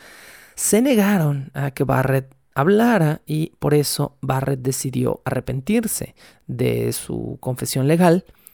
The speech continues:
y negó, eh, la confesión y luego negó legalmente haber negado su confesión. ¿Qué dice, pues, eh, la, la declaración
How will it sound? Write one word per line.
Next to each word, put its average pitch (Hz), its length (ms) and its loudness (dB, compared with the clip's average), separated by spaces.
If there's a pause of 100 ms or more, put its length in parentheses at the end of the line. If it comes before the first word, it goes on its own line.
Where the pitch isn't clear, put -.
y 165 100 0
negó, 139 500 2 (680)
eh, - 200 -8
la - 120 -10
confesión 180 460 2
y 143 100 0
luego 139 200 4
negó 131 560 2
legalmente 117 540 -2
haber 120 200 -2
negado 113 360 -6
su - 160 -18
confesión. - 540 -10 (1600)
¿Qué 180 160 4
dice, 208 380 4
pues, 170 580 0
eh, 131 480 -6
la, 131 680 -4
la 131 180 -4
declaración 147 960 2